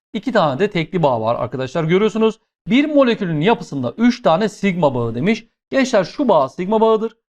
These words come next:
şu bağ sigma bağıdır. Yine karbonla karbon arasındaki üçlü bağdan bir tanesi de nedir? Sigma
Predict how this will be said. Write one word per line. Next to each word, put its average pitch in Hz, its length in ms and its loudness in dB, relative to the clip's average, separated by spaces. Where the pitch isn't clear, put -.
şu 254 120 -2
bağ 143 180 4
sigma 202 340 -2
bağıdır. 220 340 4
Yine 277 280 0
karbonla 233 500 0
karbon 190 320 0
arasındaki 151 640 -2
üçlü 175 340 -4
bağdan 135 420 0
bir 233 100 -6
tanesi 131 360 -2
de 139 60 -4
nedir? 202 400 0
Sigma 196 720 0